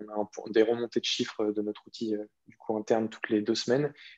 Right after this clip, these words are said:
Lui, il nous dit, voilà, la durée moyenne du séjour sur le dernier mois et su-, depuis le début de l'année. Donc, on avance comme ça pour voir aussi si on arrive à l'augmenter ou pas. Mais, euh, c'est pas un facteur déterminant puisque, euh,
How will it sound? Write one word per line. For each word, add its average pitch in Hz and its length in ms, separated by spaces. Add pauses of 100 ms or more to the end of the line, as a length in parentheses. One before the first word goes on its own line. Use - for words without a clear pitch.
Lui, 120 180
il 123 60
nous 113 100
dit, 123 180
voilà, 120 240
la 113 120
durée 113 240
moyenne 113 320
du 110 100
séjour 120 380
sur 110 200
le 107 180
dernier 110 300
mois 113 320
et 113 40
su-, - 200
depuis 110 260
le 107 60
début 110 180
de 117 120
l'année. 107 140 (320)
Donc, - 200
on 113 140
avance 113 300
comme 110 140
ça 143 140
pour 123 180
voir 117 240
aussi 110 220
si - 180
on 110 100
arrive 110 240
à 104 60
l'augmenter 107 440
ou 104 60
pas. 127 280 (540)
Mais, 117 280
euh, 110 340
c'est - 560
pas 127 100
un 120 80
facteur 120 420
déterminant 120 760
puisque, - 320
euh, 110 300